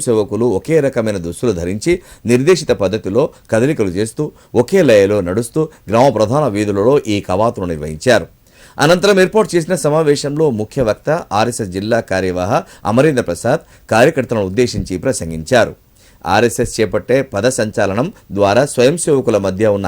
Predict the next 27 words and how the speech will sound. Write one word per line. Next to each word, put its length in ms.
ఐక్యత, 280
క్రమశిక్షణ, 540
సంఘటిత 380
శక్తిని 420
ప్రదర్శిస్తుందని 680
తెలిపారు. 360
ఇది 180
స్వయం 300
సేవకులలో 480
సంస్థ 340
పట్ల 240
అంకిత 200
భావాన్ని, 400
వ్యక్తిగత 520
క్రమశిక్షణను 640
పెంచుకోవడానికి 680
కూడా 200
తోడ్పడుతుందని 640
చెప్పారు. 340
పద 160
సంచాలనం 440
అనేది 260
కేవలం 380
ఒక 80
నడక 220
మాత్రమే 420
కాదని, 360